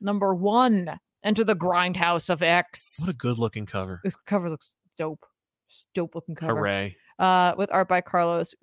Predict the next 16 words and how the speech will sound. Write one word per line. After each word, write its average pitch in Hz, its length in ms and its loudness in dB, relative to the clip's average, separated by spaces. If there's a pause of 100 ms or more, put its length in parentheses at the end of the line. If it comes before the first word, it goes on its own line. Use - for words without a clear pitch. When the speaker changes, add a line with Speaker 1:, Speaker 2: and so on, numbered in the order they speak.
Speaker 1:
Gomez. 208 840 2
Uh, 180 460 4
it's, 190 340 -2
it's 208 180 -10
a 202 60 -10
team 226 240 -2
up 214 140 0
of, 190 100 -6
like, 180 180 0
Jubilee, 190 380 -2
Boom 175 220 -2
Boom, 180 180 0
and 165 120 -2
Dazzler. 170 440 0
Speaker 2:
<sighs> - 760 -14
Love - 100 -20